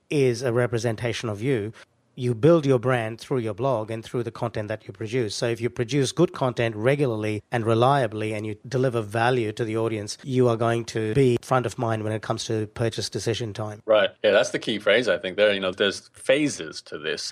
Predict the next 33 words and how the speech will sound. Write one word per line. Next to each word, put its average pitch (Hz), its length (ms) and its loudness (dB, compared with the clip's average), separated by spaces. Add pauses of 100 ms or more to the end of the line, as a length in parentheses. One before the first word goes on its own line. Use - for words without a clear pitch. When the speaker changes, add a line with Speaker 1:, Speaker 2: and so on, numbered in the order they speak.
Speaker 2:
There's 95 520 2 (320)
having 127 340 0
people 104 300 -8
know 92 220 2
you 90 180 -4
exist - 760 -4 (220)
to - 120 -12
begin 98 300 -2
with. - 240 -6
So, - 200 0
you 92 100 4
know, 85 80 2
when 92 100 0
someone 113 280 2
says, 98 260 0 (180)
"I'm 104 260 2
ready 92 180 0
to 90 100 -6
buy 85 340 2
and 82 180 -10
solve 90 280 2
this 82 100 -10
problem 87 400 -2
in 82 60 -16
my 82 100 -10
life," 82 400 0 (140)
they 92 160 0
think, 92 320 -8 (160)
"Who 123 160 -2
do 120 120 0
I 95 120 0
know 90 680 2
Speaker 1:
Hmm. 120 180 -14